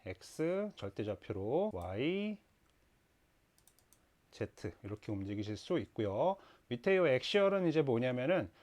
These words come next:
여기 엑시스가 정의가 되어 있잖아요. 요 엑시스가 정의가 되어 있는데 그 벡터의 방향으로 움직이는 거예요. 그래서,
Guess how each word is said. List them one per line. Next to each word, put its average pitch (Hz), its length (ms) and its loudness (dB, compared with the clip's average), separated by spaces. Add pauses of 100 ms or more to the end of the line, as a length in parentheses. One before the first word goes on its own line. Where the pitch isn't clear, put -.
(160)
여기 123 280 0
엑시스가 170 640 2
정의가 127 440 2
되어 110 220 2
있잖아요. 95 520 -4 (140)
요 92 180 -6
엑시스가 131 1300 0 (320)
정의가 120 400 0
되어 113 240 2
있는데 110 440 -2
그 117 200 -2
벡터의 139 680 0
방향으로 120 560 0
움직이는 85 560 -8
거예요. 78 260 -12 (320)
그래서, 139 480 0